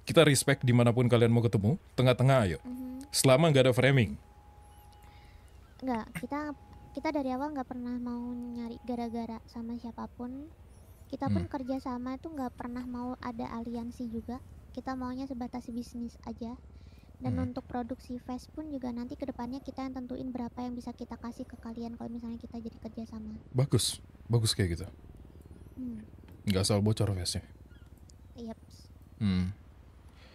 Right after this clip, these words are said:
Speaker 1: Ya, untuk perakitan juga sebenarnya kita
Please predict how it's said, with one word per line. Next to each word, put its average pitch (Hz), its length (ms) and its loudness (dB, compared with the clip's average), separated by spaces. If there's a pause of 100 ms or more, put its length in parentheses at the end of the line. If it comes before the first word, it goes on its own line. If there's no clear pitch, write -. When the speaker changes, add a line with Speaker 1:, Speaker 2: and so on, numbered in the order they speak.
(520)
Speaker 1:
Ya, 151 260 8
untuk 131 300 4 (560)
perakitan 151 480 8
juga 151 200 8
sebenarnya 127 300 8
kita 135 200 6